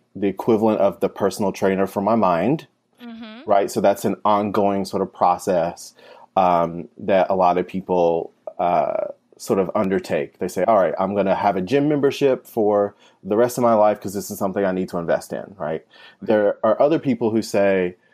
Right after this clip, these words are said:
Speaker 1: you know, "I wanna get a trainer because I'm getting married in three months and, like, I need to be,
Speaker 2: Mm.
Speaker 1: like, snatched," right?
Speaker 2: <laughs>
Speaker 1: So,
Speaker 2: Yes, yes.
Speaker 1: so,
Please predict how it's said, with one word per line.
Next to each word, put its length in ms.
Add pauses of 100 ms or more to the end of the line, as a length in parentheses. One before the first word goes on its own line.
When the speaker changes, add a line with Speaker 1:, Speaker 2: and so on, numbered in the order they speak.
(100)
Speaker 1:
you 140
know, 240
"I 80
wanna 240
get 160
a 60
trainer 480
because 600
I'm 140
getting 240
married 360
in 120
three 160
months 480
and, 160
like, 300
I 240
need 240
to 100
be, 60
Speaker 2:
Mm. 80
Speaker 1:
like, 240
snatched," 640
right? 380
Speaker 2:
<laughs> 200
Speaker 1:
So, 400
Speaker 2:
Yes, 260 (240)
yes. 320
Speaker 1:
so, 680